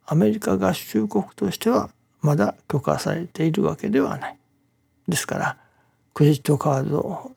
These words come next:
で購入するということは、まあ、違法になるわけです。会社が許していない。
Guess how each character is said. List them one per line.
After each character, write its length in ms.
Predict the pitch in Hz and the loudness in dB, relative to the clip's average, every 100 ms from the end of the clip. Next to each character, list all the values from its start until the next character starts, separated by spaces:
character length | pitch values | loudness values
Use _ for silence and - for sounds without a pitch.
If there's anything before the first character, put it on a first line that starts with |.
| 165 | 0
で 220 | 190 - | 0 0
購 220 | - 156 147 | 0 4 4
入 180 | 147 | 4
す 180 | 156 - | 0 -4
る 60 | - | -6
と 140 | - | -4
い 100 | - | -4
う 60 | 180 | -2
こ 160 | - | -4
と 120 | 151 - | -2 -2
は、 280 | 143 - - _ - | -2 -6 -14 _ -2
ま 100 | 160 | -2
あ、 120 | - - | -2 0
違 140 | 156 156 | 6 6
法 240 | 175 82 | 6 4
に 140 | - - | 4 2
な 120 | 151 | -2
る 120 | 208 | -4
わ 120 | - | -8
け 120 | - | -8
で 100 | - | -10
す。 240 | - - - _ _ _ _ _ _ | -8 -12 -14 _ _ _ _ _ _
会 180 | - 147 | 0 0
社 160 | - 147 | 2 0
が 100 | 156 | 0
許 260 | 180 165 | 2 0
し 100 | 147 | 0
て 100 | - | -6
い 20 | 165 | -8
な 160 | 156 | -8
い。 80 | - | -12